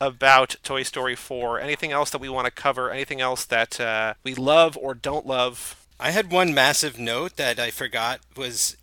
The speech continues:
Speaker 2: coming in this movie. Every time I watch it, it just blows my mind, and it sort of just goes back to the last thing I said about, you know, this being very live action.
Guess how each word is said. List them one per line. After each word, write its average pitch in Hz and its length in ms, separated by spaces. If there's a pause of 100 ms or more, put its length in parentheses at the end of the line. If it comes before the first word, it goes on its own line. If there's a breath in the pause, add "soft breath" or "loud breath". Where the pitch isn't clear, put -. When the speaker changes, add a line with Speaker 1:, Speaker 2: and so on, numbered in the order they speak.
Speaker 2:
coming 135 360
in 127 160
this 123 240
movie. 131 500 (140)
Every 139 220
time 139 180
I 131 80
watch 123 340
it, 156 140
it 117 100
just - 300
blows 120 200
my 113 140
mind, 113 320
and 110 80
it 104 100
sort 120 200
of 104 140 (100)
just - 180
goes 113 140
back 113 240
to 113 100
the 107 140
last 107 320 (280)
thing 120 160
I 107 100
said 113 200
about, 98 400
you - 80
know, 101 140
this 104 120
being 104 240
very 107 240
live 104 240
action. 180 460